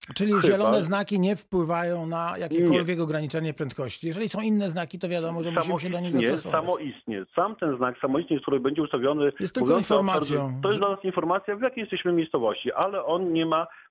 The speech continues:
Speaker 2: tutaj takiego prawnego wpływu na sposób naszej jazdy, czyli on sam siebie nie, nie nakazuje zmniejszenia prędkości.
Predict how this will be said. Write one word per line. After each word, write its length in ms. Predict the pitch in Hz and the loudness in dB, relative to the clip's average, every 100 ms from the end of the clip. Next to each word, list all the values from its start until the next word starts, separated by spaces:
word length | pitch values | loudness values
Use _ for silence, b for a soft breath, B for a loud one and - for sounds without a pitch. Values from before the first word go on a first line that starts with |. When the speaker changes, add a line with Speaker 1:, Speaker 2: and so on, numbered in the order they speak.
| _ | _
Speaker 2:
tutaj 220 | 160 160 | 0 2
takiego 460 | 156 - 156 147 139 - | 0 -2 -2 0 -2 0
prawnego 580 | 143 127 127 170 165 | 2 2 -2 0 2
wpływu 460 | 151 - 143 156 156 | 0 0 2 2 2
na 340 | 139 131 131 127 | 4 4 2 0
sposób 260 | - 151 131 | -2 -2 0
naszej 240 | 143 - | -2 0
jazdy, 260 | 117 143 170 | 2 2 0
czyli 360 | - 139 135 139 B B | -8 -4 -2 -4 B B
on 180 | - 214 214 | 0 0 0
sam 160 | 170 170 | -4 -2
siebie 260 | - 165 | -4 2
nie, 160 | 160 147 143 | 4 4 2
nie 180 | 139 143 | 2 2
nakazuje 540 | 139 135 127 151 147 | 2 0 -4 0 0
zmniejszenia 320 | 127 123 131 120 | 2 0 2 0
prędkości. 640 | 127 113 120 101 - | -2 0 0 0 -2